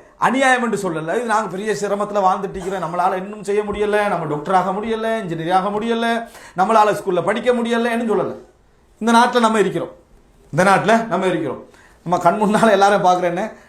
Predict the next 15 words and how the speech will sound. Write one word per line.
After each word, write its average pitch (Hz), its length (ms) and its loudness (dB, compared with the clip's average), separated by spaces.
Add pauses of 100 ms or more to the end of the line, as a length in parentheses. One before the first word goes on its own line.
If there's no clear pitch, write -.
(120)
ஆக 208 400 4
ஹை 254 300 2
லெவல்ல 262 180 6
பாக்குறோம், 180 360 -2 (340)
கவர் 175 280 2
பண்ணி, 165 200 -4
அது 185 160 -2
பண்ணி, 185 180 -4
எல்லாம் 208 260 2
பண்ணி 202 160 -6
பாக்குறோம். 151 300 -6 (400)
இங்க 156 200 -6
டாக்டர் 156 180 -8
இருக்கிறாங்க, 151 460 -6 (380)
என்ன, 175 300 -2